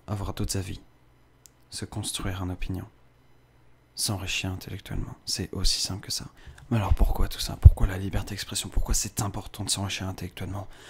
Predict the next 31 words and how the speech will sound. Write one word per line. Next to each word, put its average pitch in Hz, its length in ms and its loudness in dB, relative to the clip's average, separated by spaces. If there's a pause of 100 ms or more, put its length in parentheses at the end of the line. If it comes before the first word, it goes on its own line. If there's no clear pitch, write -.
(160)
Pourquoi - 240 12
c'est - 140 6
important 101 380 -2
de 95 100 -6
lire ? 95 360 -4
Pourquoi - 260 0
c'est 98 120 -4
important 101 380 -6
de 95 80 -8
se - 160 -8
cultiver - 560 -10
grâce - 240 -8
au - 60 -8
cinéma, 87 340 -4
grâce - 240 -8
à 85 60 -14
plusieurs - 380 -8
vidéos - 360 -8 (480)
très 120 280 2
intéressantes 90 440 -4
de - 60 -14
Pascousi ? - 580 -6 (460)
Pourquoi - 240 0
il 98 80 -2
est - 100 -10
important - 460 -8 (580)
de 101 80 -8
laisser 95 280 -8
la 104 100 -10
liberté 104 340 -12
d'expression ? - 540 -10